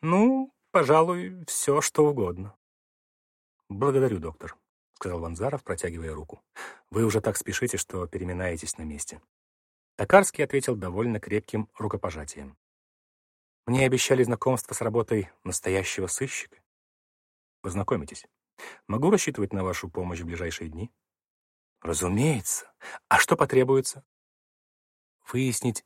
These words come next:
кто загипнотизировал двух мужчин», сказал Ванзаров, посматривая на Погорельского. Гипнотист изобразил некоторые сомнения. «Трудный эксперимент и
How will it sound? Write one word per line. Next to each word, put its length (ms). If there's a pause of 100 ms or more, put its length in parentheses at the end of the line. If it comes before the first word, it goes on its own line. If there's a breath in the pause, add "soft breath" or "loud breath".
(120)
кто 440 (120)
загипнотизировал 840
двух 260
мужчин», 380 (680)
сказал 320
Ванзаров, 420
посматривая 560
на 80
Погорельского. 680 (840)
Гипнотист 640
изобразил 480
некоторые 420
сомнения. 600 (1500 loud breath)
«Трудный 400
эксперимент 600
и 320